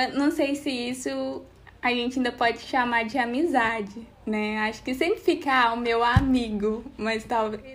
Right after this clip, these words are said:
ele não tá presente hoje, não sei se é tanto amigo, <laughs> né?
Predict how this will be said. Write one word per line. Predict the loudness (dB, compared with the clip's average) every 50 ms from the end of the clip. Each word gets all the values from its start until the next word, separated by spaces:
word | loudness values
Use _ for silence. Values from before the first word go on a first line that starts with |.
| -12 -12 -12 -8 -2 0 2 2 2 2
ele | 2 0 0
não | 2 0 0
tá | 0 0 -2
presente | 0 0 0 0 0 0 -4 -4 -6 -4 -2 2 4
hoje, | 4 4 4 4 2 2 0 -2
não | -2 -2 -2 -2
sei | -2 -2 -2 -4 -4
se | -6 -10 -10 -10 -10 -10 -12 -14 -18 -20 -20 -20 -20 -20 -20 -20 _ -4
é | -4 -4 -2
tanto | -2 -4 -4 -4 -2 0 2
amigo, | 2 4 4 4 4 2 2 0 -2 -2 -2 -2
<laughs> | 0
né? | 0 2 2 2 2 0 -2 -4 -4